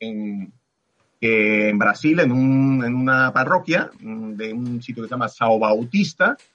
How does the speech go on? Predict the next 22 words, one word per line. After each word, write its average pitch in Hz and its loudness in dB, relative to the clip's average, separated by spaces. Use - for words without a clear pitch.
eh, 120 -2
que 110 -4
ya 123 0
no 131 0
iba 131 0
ni 131 -2
Dios, 143 -2
por 113 -4
lo 110 -2
visto, 123 -6
a-, 98 -4
antes 120 -4
incluso 117 -6
de 117 -4
que, 120 -4
de 113 -6
que, 123 -2
eh, - -10
se - -12
decretase 117 -4
el 120 -4
confinamiento, 131 -2